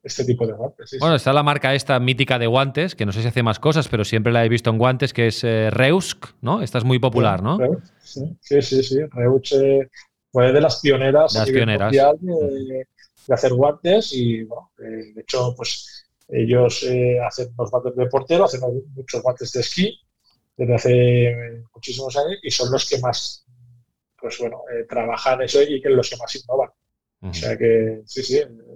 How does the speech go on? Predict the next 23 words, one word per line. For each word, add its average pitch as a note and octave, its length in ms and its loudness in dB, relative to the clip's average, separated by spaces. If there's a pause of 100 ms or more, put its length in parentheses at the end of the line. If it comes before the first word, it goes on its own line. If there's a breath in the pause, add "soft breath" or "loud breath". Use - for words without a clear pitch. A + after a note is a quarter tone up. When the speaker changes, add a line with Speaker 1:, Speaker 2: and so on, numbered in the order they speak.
(320)
Speaker 1:
muy, C3 240 -4
muy C#3 120 0
observador, C#3 540 4
¿eh? - 80 -14 (240)
Speaker 2:
Sí, D3 180 2
sí, F#3 180 4
lo, D#3 360 0
eh, D#3 180 0
esta-, F3 180 0
me C#3+ 140 2
he C#3+ 40 2
fijado F3+ 340 2
hace E3+ 180 2
poco C#3 480 2
en, G#2+ 220 0
con, G#2 340 -2
con A2 160 0
Ter A2+ 200 4
Stegen. D#3+ 260 4
Además, B2+ 300 0
ahora C#3 140 2
los D3+ 120 0
porteros, C#3+ 500 2